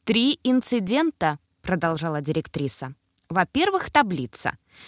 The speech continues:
Мисс Эйвери нашла её в шкафчике Эммы Кью сегодня утром».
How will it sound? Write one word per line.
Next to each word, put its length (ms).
Мисс 280
Эйвери 360
нашла 380
её 200
в 60
шкафчике 720
Эммы 320
Кью 280
сегодня 560
утром». 440